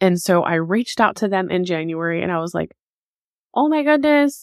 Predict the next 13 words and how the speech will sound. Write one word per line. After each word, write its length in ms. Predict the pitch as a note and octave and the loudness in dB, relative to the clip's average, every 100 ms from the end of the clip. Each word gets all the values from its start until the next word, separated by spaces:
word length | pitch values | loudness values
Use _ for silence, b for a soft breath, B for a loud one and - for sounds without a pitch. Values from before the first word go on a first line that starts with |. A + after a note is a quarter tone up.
| - | -6
uh, 420 | A3 A3+ B3+ G#3 - _ _ _ _ _ _ _ _ - | -2 0 2 0 -6 _ _ _ _ _ _ _ _ -8
can 160 | C4 A#3+ | -2 -2
you 80 | |
please 280 | A#3+ C#4+ C#4 | 2 2 2
help 220 | C#4 B3+ | 2 2
me? 300 | A#3+ B3 B3 | 0 -2 -2
I 140 | A3+ A3+ | -2 -2
thought 260 | - A#3+ | -2 -2
that 140 | B3 A#3+ | 2 2
I 80 | A#3+ | 2
signed 280 | A#3 A3+ | 0 0
up 200 | G#3 - | 0 -2
for 520 | - G3+ G3 F#3+ F#3 | -6 -2 0 2 0